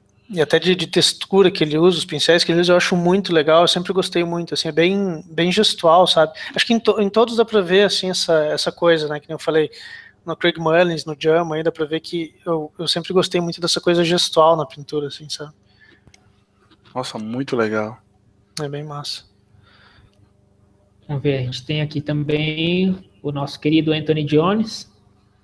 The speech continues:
Speaker 1: É, o Anthony Jones, por muito tempo eu, eu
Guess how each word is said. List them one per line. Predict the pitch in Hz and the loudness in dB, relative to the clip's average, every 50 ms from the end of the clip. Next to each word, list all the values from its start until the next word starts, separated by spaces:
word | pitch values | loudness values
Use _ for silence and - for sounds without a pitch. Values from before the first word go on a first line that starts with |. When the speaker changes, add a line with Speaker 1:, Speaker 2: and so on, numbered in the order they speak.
| _ _ - - - - - - - - | _ _ -12 -10 -10 -12 -12 -14 -4 2
Speaker 1:
É, | 262 240 | 4 6
o | 220 | 6
Anthony | 208 208 208 226 208 214 202 | 6 6 6 4 4 4 4
Jones, | 208 185 190 202 220 220 208 | 4 4 4 4 4 2 -2
por | - - 202 190 | 0 0 0 2
muito | 180 180 190 220 214 - - | 2 0 -2 -2 -4 -8 -4
tempo | - - 185 190 190 185 - 170 | 0 2 2 2 0 -2 -2 0
eu, | 165 160 151 151 151 151 151 151 151 - - - | 2 2 0 0 -2 -4 -6 -8 -10 -12 -12 -8
eu | - 165 160 156 156 156 160 156 | -6 -4 -4 -4 -4 -6 -8 -10